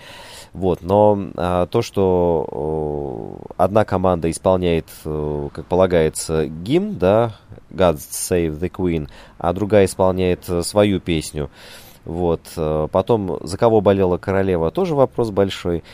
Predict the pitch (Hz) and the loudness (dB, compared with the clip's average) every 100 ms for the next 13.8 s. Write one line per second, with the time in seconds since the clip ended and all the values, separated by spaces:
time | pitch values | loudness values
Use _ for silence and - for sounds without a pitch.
0 | - - 101 120 113 78 - - - 127 | -20 -10 0 4 6 4 -4 -8 0 2
1 | 147 127 107 104 98 87 80 73 - - | 4 0 0 0 2 0 -2 -4 -4 -8
2 | - 78 78 76 76 67 - - - 113 | -10 -6 -4 -2 -2 -4 -8 -14 -2 -2
3 | - 107 - 87 110 175 123 101 80 90 | 0 0 0 -6 -4 -4 -4 -2 0 0
4 | 92 120 135 131 117 - - - 73 82 | 2 2 2 0 -4 -12 -20 -20 -14 -10
5 | 80 80 78 76 - - 78 101 127 - | -8 -8 -8 -8 -8 -6 -4 -2 -2 -4
6 | 127 - 110 - - - - - - - | -10 -6 -8 -10 -20 -20 -20 -20 -20 -12
7 | - 110 104 - 101 - 113 123 120 104 | -4 -2 -2 -4 -6 0 2 4 2 0
8 | 95 80 85 95 120 147 127 - 87 80 | -2 -2 -4 0 2 2 -2 -6 -6 -6
9 | 73 - 64 76 73 73 82 - 87 120 | -6 -10 -8 -6 -6 -6 -8 -6 -2 0
10 | 120 110 90 - - - 78 101 - 110 | 2 2 0 -4 -18 -14 -8 -6 -2 -2
11 | - 131 135 - 90 - 117 98 85 90 | 2 2 2 -2 -6 -2 -4 -4 -2 -2
12 | 85 - 131 - 110 - 87 87 - 90 | 0 -2 -4 -4 -6 -4 -2 -2 -4 -4
13 | 104 90 85 90 87 - 87 | -2 -2 0 -2 -4 -2 -4